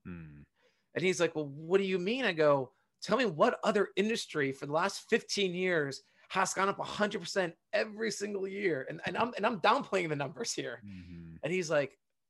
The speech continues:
Speaker 2: "Uh, uh, uh, um, uh," I'm like, "It's not going away. I, I hate to tell you that," but he had such prefixed ideas, and his upper management were like, "No cannabis, no C B D, nada, nada, nada." So I think a lot really comes down to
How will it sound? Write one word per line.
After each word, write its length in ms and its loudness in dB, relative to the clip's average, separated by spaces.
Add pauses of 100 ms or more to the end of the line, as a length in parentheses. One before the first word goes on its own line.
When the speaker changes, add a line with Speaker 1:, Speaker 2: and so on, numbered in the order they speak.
(320)
Speaker 2:
"Uh, 640 2 (500)
uh, 100 0 (120)
uh, 100 -8 (180)
um, 640 0 (480)
uh," 240 2
I'm 80 0
like, 140 2
"It's 140 -4
not 180 0
going 240 0
away. 560 2
I, 160 -8
I 40 -4
hate 160 4
to 60 -10
tell 180 0
you 100 2
that," 240 -4
but 240 -2 (340)
he 120 4
had 120 6
such 380 -2
prefixed 720 -2
ideas, 680 -4
and 100 -6
his 180 -4 (120)
upper 400 0
management 720 -8 (340)
were 140 2
like, 300 0
"No 280 0
cannabis, 640 -6
no 200 -2
C 240 -6
B 140 -6
D, 360 -6
nada, 340 -6
nada, 280 -6
nada." 420 -4 (280)
So 120 2
I 40 4
think 140 4
a 20 2
lot 200 6
really 140 4
comes 200 -2
down 260 0
to 360 -6